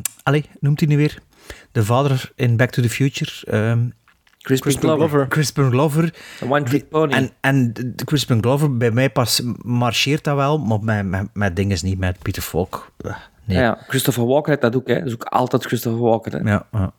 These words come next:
Speaker 1: Sorry, Maarten, nou, had, we hadden nog een punt aan, maar of had hem al gemaakt?
Speaker 3: Oh, nee, dat is altijd punt, komma geweest zijn. Het is oké.
Speaker 1: Ja, ja.
Speaker 3: <laughs> Nee, maar, maar ik, ik, ik vond u wel overtuigender van wat dat hij dan leuk vond aan Les Compères,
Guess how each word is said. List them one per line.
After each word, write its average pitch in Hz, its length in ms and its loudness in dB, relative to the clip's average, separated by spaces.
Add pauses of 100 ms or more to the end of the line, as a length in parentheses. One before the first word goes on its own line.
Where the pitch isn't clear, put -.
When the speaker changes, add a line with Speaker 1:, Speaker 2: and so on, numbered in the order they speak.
(600)
Speaker 1:
Sorry, 131 240 2
Maarten, 110 280 4
nou, 110 120 4
had, 110 220 2
we 135 60 -4
hadden 107 200 4
nog 95 120 2
een 95 140 0
punt 110 240 2
aan, 92 140 0
maar 87 200 0
of - 380 -12
had 101 120 0
hem 92 160 2
al 85 100 4
gemaakt? 87 360 -2
Speaker 3:
Oh, 120 320 0
nee, 107 180 0
dat 117 140 -2
is - 60 -2
altijd 107 280 0
punt, 110 220 -2
komma 113 260 0
geweest 107 320 -2
zijn. 107 140 -2
Het 113 120 -6
is - 100 -6
oké. - 180 -6
Speaker 1:
Ja, - 120 4
ja. 80 200 2 (1300)
Speaker 3:
<laughs> 156 180 0 (920)
Nee, 185 340 0
maar, 233 200 2
maar 196 220 0
ik, 165 140 -2
ik, 196 240 0
ik - 140 -10
vond 190 260 0
u 196 80 0
wel 196 200 2
overtuigender 214 800 2
van 180 340 0
wat 175 160 -2
dat 180 120 2
hij 175 140 2
dan 175 160 2
leuk 175 180 2
vond 175 200 0
aan 147 100 4
Les 139 140 0
Compères, 147 600 0